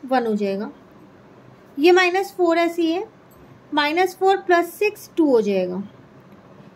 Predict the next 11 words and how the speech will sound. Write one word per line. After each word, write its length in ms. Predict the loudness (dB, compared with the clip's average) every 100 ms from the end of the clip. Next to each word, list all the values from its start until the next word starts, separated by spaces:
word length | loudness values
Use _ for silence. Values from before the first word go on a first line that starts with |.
| -12
इसको 280 | -10 0 4
इससे 240 | 4 2 0
काटा 300 | 0 0 -2
माइनस 440 | -2 0 -2 -2
टू 160 | 0 2
आ 60 | 2
जाएगा। 380 | 0 -4 -6 -10 -14 -20 -20 -20 -20 -20 -20 -20 -20 -14
ठीक 180 | -4 2
है, 60 | 4
यहाँ 240 | 4 2
तक 160 | 0